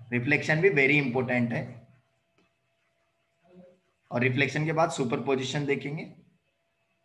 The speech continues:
तो रिफ्लेक्शन देखते हैं पहले हम, reflection of wave,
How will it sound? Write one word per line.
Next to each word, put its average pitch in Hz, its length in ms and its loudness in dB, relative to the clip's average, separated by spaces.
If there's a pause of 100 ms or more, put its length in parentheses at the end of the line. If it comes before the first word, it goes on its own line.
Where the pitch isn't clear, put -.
(300)
तो 120 40 -4
रिफ्लेक्शन 156 460 0
देखते 117 260 -6
हैं 107 100 -12
पहले - 200 -14
हम, - 180 -16 (2500)
reflection 117 560 -4
of 120 140 -10
wave, 113 320 -16